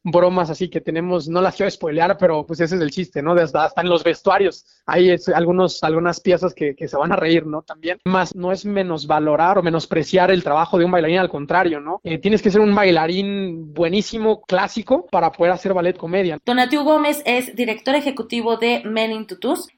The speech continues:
Speaker 2: Recuerden que tienen dos presentaciones en el Teatro de la Ciudad Esperanza Iris,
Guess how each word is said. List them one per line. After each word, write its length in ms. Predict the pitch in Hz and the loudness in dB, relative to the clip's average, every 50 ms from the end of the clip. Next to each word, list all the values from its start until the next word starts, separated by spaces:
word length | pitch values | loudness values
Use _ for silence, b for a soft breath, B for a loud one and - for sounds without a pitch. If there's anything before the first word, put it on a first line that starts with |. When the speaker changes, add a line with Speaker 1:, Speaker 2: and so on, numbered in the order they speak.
| - | -8
Speaker 2:
Recuerden 580 | - 196 190 190 254 254 262 262 269 269 262 262 | -6 -4 -2 0 0 0 2 0 0 -2 -4 -4
que 120 | - 208 | -6 -6
tienen 280 | 196 - 220 226 233 233 | -4 -2 -2 0 0 0
dos 160 | 233 262 262 | 0 -2 -2
presentaciones 880 | - 277 285 277 - 233 233 - 311 - - 254 247 247 240 247 247 - - | 0 -2 -2 -2 -2 -4 -4 -6 -6 -4 -2 0 0 0 0 -2 -2 -4 -6
en 120 | 202 196 | -6 -4
el 120 | 196 190 190 | -4 -4 -2
Teatro 320 | 214 214 214 214 220 220 | 0 -2 0 0 -2 -2
de 80 | 214 202 | 0 -2
la 80 | 196 | -2
Ciudad 380 | 190 - 202 190 190 196 202 - - | -4 -6 -6 -4 -2 -2 -2 -2 -6
Esperanza 540 | - 185 - - 196 202 202 190 - 220 220 | -12 -8 -4 -2 -2 0 0 0 0 0 0
Iris, 380 | 247 269 269 285 285 269 - | 0 0 0 -2 -4 -6 -8